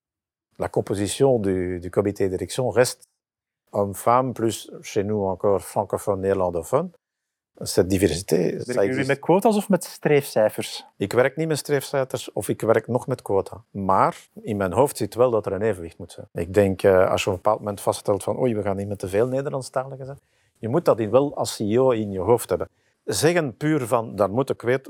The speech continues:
Speaker 1: quota op of er moet zoveel behaald worden, dan hou je geen rekening met de competenties van de mensen. Maar het is zo, als je twee gelijkwaardige kandidaten hebt, dat je zegt van, "Hm, die kunnen alle twee de job",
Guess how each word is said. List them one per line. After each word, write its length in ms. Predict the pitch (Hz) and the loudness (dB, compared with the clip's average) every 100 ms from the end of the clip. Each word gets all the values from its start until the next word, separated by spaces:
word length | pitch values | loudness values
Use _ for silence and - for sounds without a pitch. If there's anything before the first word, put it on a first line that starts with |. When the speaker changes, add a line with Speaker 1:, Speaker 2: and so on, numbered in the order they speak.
| 123 | -12
Speaker 1:
quota 380 | - 120 123 123 | -4 -2 0 -2
op 120 | 127 | -4
of 220 | 117 101 | -6 -2
er 120 | 104 98 | -2 0
moet 180 | 135 | -4
zoveel 340 | - 123 113 104 | 0 2 2 0
behaald 360 | 92 107 127 | 0 0 0
worden, 280 | 143 120 107 | -2 -6 -4
dan 120 | 101 | 0
hou 120 | 101 113 | 2 4
je 140 | 104 | 4
geen 140 | 120 | 2
rekening 320 | 120 127 120 113 | 2 2 -2 -4
met 100 | 104 | -4
de 60 | |
competenties 540 | - 92 107 101 - - | -4 -6 -6 -6 -4 0
van 120 | 90 | 2
de 60 | |
mensen. 280 | 87 87 - - _ _ _ _ _ _ _ _ - | 2 -2 -6 -16 _ _ _ _ _ _ _ _ -4
Maar 120 | 101 | -2
het 80 | - | -2
is 140 | - | 0
zo, 140 | 151 151 | 4 4
als 120 | 120 | 2
je 100 | 110 | -2
twee 240 | 120 110 - | 0 0 0
gelijkwaardige 880 | 95 92 90 - 92 120 147 147 143 | -2 0 0 -2 0 2 2 0 -2
kandidaten 640 | 143 143 139 151 160 117 | -4 -4 -6 -8 -10 -14
hebt, 160 | 143 _ | -16 _
dat 140 | 95 | -6
je 80 | 90 | -6
zegt 200 | 95 101 | -6 -8
van, 180 | 101 - | -8 -8
"Hm, 160 | 117 92 | -6 -6
die 120 | 92 | -4
kunnen 200 | 104 98 | -4 -2
alle 160 | 92 | -4
twee 200 | 90 101 | -2 -2
de 100 | 117 | -2
job", 260 | 113 131 | -2 -4